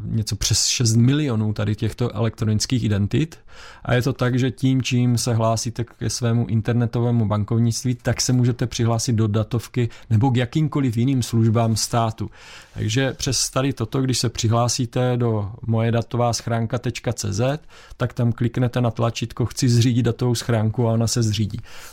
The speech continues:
Pokud nemáte nic takového, tak musíte navštívit, eh, pobočku, eh, Checkpointu, to už jsme si říkali,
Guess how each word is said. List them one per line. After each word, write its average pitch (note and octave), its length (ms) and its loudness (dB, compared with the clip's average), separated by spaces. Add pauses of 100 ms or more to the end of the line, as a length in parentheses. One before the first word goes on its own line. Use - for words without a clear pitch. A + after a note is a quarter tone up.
Pokud B2+ 340 0
nemáte B2 580 2
nic B2+ 240 -2
takového, C3+ 600 0
tak - 440 -4
musíte C3 400 -2
navštívit, B2 680 0
eh, B2 40 4 (260)
pobočku, A2+ 800 -2
eh, G#2 360 -2
Checkpointu, C3+ 480 0
to C3 140 -2
už A2+ 80 0
jsme A#2+ 140 0
si A#2+ 160 2
říkali, A#2+ 480 2